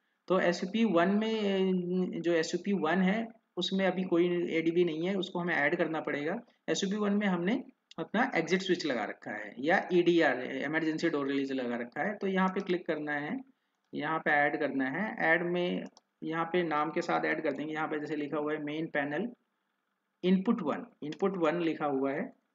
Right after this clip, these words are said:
तो इसके साथ हम suppose हमने exit switch लगा रखा है या ईडीआर लगा रखा है, कुछ भी लगा रखा है, तो हम यहाँ पे mention कर देते हैं exit switch, यहाँ पे ओके कर देंगे, exit switch आ जाएगा हमारा, ये ऐड हो गया है।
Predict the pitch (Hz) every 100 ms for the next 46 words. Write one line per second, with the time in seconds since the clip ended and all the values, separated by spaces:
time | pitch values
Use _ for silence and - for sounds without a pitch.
0 | _ - 160 165 170 165 - 185 180 175
1 | 175 175 170 160 151 160 170 160 156 156
2 | 151 165 - 160 156 127 104 - - 110
3 | 104 113 127 135 151 160 160 143 131 131
4 | 131 127 156 175 170 190 165 147 139 -
5 | 170 240 - _ - 180 180 156 151 196
6 | - - _ - 175 180 175 139 117 110
7 | - 113 120 - - 139 143 156 - 120
8 | - - - _ _ _ _ 127 147 170
9 | 156 180 175 165 165 170 233 - _ _
10 | _ - 139 147 165 175 165 156 165 175
11 | 175 170 165 247 - _ _ _ - 147
12 | 156 160 160 160 165 180 269